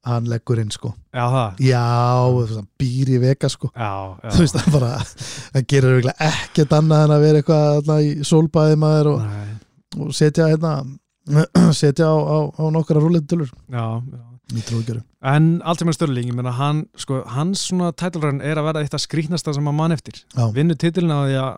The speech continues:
Speaker 2: andstæðingar dæmdur leik,
Speaker 1: Já, já.
Speaker 2: ok, nær hérna,
Speaker 1: Maður
Speaker 2: eh,
Speaker 1: talinn vera besti Hollywood-leikari
Speaker 2: <laughs> Já.
Speaker 1: bara alla tíma þar. Ég,
Speaker 2: Einmitt.
Speaker 1: hérna, já, maður veit ekki.
Speaker 2: Og svo náttúrulega vinnur hann Jan í ógeðslega jöfnum bardaga sem margir segja hann hafi tapað og,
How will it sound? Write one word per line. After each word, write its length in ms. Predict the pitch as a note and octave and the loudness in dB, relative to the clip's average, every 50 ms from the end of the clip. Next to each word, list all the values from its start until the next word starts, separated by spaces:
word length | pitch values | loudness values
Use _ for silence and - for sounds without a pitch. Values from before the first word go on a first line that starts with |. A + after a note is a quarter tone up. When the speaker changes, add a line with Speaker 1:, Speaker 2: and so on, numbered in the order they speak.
| - | -6
Speaker 2:
andstæðingar 320 | D#3 D#3+ - D#3 C3+ B2+ A#2+ | -6 -4 -4 -4 -4 -2 -2
dæmdur 280 | C#3 B2 A#2 A#2 A#2+ A#2+ | -2 -4 -2 -2 -2 -2
leik, 320 | C3 D#3 F#3 G#3 - - - | -2 -2 -2 -4 -6 -10 -10
Speaker 1:
Já, 160 | - - C3+ | -4 0 0
já. 140 | B2+ C3+ - | 2 2 0
Speaker 2:
ok, 160 | D3+ - - C3+ C#3 D3 | 0 -2 -2 -2 -2 0
nær 320 | D3 C#3 C#3+ D3+ E3+ F3 E3+ | 0 0 0 -2 0 0 0
hérna, 300 | E3+ D#3+ D3+ D3 C#3+ C#3 C3+ - _ _ _ _ _ - | 0 0 0 0 -2 -2 -4 -8 _ _ _ _ _ -8
Speaker 1:
Maður 260 | C#3 C#3 C3+ B2+ G2 | -4 -2 -2 -2 -2
Speaker 2:
eh, 80 | F2 A2+ | -2 0
Speaker 1:
talinn 240 | D3+ D3+ D#3+ D#3 | 2 4 4 6
vera 120 | D3 C#3+ C#3 - | 6 4 4 4
besti 260 | E3 D#3 - F3 D3 | 2 2 4 4 4
Hollywood-leikari 580 | D3 E3 F3 F3 E3+ F#3 F#3+ F#3 G#3 A3+ A#3 F#3 D#3+ D#3 C3+ - - | 6 6 6 4 4 4 2 2 2 2 0 0 -2 -2 -4 -6 -4
Speaker 2:
<laughs> 240 | - - D#3 C#3+ B2 | -2 -2 0 0 0
Já. 60 | A#2+ | 2
Speaker 1:
bara 220 | E3+ F3 F3 E3 E3+ | 2 2 2 2 2
alla 160 | E3+ E3 E3+ | 0 0 0
tíma 280 | D3+ - F3+ F#3 G#3 F#3 | 2 2 4 4 4 4
þar. 200 | F3+ G3+ A3+ A#3+ - - | 4 4 2 0 -2 -2
Ég, 160 | C#3+ C3 C#3 | 0 2 4
Speaker 2:
Einmitt. 160 | C#3 C3 B2+ | 4 4 4
Speaker 1:
hérna, 240 | C#3 C3 C3 C3 C3 B2+ - - - - _ _ - - - - - - - - - - | 4 4 2 2 0 0 -2 -6 -14 -20 _ _ -20 -20 -18 -18 -18 -20 -20 -14 -6 -2
já, 100 | C#3 D3+ F3 G3+ | 2 2 4 4
maður 160 | F3+ D#3 D#3+ | 4 2 2
veit 80 | D#3+ F3+ A3+ | 0 -2 -6
ekki. 80 | - - - - - - - - | -8 -10 -12 -14 -14 -18 -16 -12
Speaker 2:
Og 20 | - - | -4 0
svo 140 | D3 D3+ D#3 D3+ D3 - - - - | 2 2 2 2 0 -4 -8 -8 -4
náttúrulega 260 | - C#3 B2+ C#3 C#3 | -2 -2 0 0 0
vinnur 220 | D3+ E3 E3+ D#3 D3 | 2 2 2 2 2
hann 80 | C#3 | 2
Jan 320 | C3+ C#3+ D3+ E3 F#3 G3+ F#3+ A3 G#3+ - - - - - - - - - - - - - | 2 0 0 0 0 -2 -2 -4 -8 -12 -18 -20 -20 -20 -20 -20 -20 -18 -18 -18 -10 -6
í 120 | D3 D3 C#3+ C#3+ - - | -2 -2 0 -2 0 0
ógeðslega 480 | D#3 F#3+ A3 G3 - D#3+ D3 D3 D3+ | 0 0 0 0 -2 -4 -2 -2 -2
jöfnum 160 | D3+ D3 C#3 A#2 | -2 -2 -2 -2
bardaga 300 | C3 B2 - C3+ C#3+ B2 | -4 -2 -2 -2 -2 -2
sem 100 | D3 C#3 | -2 -2
margir 460 | C#3 D#3 - - _ - C#3 C3 - - _ _ _ _ _ _ _ _ - | -2 -2 -4 -6 _ -2 -2 -2 -2 -4 _ _ _ _ _ _ _ _ -12
segja 300 | - - D3 D3 C#3 B2+ | -6 -2 0 2 2 2
hann 80 | B2 C3 | 2 2
hafi 140 | C3 B2 - | 0 0 0
tapað 460 | A#2+ A#2 - A2 A2+ D3+ F#3+ G3 E3+ | -2 -4 -4 -4 -6 -6 -4 -4 -6
og, 80 | C#3+ | -6